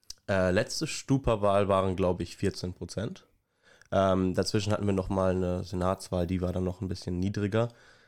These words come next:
Ähm, aber das war eher, weil der Modus, in dem wir dann letztendlich gewählt haben, vielleicht noch ein bisschen schwierig war und halt nicht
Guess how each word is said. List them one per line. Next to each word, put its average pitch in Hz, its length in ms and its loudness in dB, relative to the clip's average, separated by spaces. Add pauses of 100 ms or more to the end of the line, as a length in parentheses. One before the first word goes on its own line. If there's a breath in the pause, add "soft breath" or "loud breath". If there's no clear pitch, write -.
(180 loud breath)
Ähm, 87 480 0
aber 87 420 2
das 87 240 -4
war 90 160 2
eher, 87 260 0
weil 87 240 0
der 87 140 -2
Modus, 87 400 0
in 90 80 -4
dem 87 160 -2
wir 85 80 -4
dann 90 180 -4
letztendlich 90 400 -4
gewählt 85 320 -4
haben, 90 180 -4
vielleicht 92 220 -6
noch 92 100 -8
ein 87 80 -6
bisschen 95 200 -6
schwierig 95 400 -2
war 90 180 2
und 98 300 -2
halt 90 160 0
nicht 92 180 -4